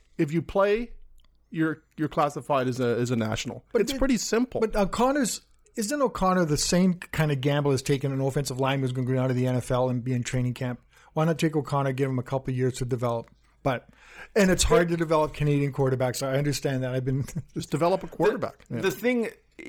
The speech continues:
Speaker 3: if you wanted to write in, hey, uh, if you, one of your three quarterbacks, if he's Canadian, it counts toward your, your number that have to be on your roster. Somebody's going to game that bad.
Speaker 2: Oh, absolutely.
Speaker 3: And everybody's third quarterback is gonna be Canadian, and that pla-, that guy's going to play special teams.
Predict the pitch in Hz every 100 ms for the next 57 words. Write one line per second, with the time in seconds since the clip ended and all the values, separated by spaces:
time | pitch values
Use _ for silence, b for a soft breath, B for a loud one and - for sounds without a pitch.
0 | - - 185 180 175 190 220 - - 175
1 | 147 131 143 151 143 139 131 120 135 139
2 | 123 120 113 117 107 90 - - - -
3 | 135 151 135 156 147 143 156 147 147 135
4 | 127 123 - - 120 - 131 120 110 120
5 | 131 123 - 123 120 110 113 110 98 110
6 | 113 113 113 110 104 117 120 104 113 104
7 | 104 101 107 110 110 98 b b b -
8 | 190 180 135 143 127 113 113 117 117 104
9 | 104 101 95 80 226 165 - 151 135 -
10 | 147 147 160 151 131 - 143 131 135 131
11 | 117 117 110 131 117 113 - 120 117 113
12 | 107 107 113 - 120 113 110 117 107 113
13 | 107 104 101 110 98 101 - 65 -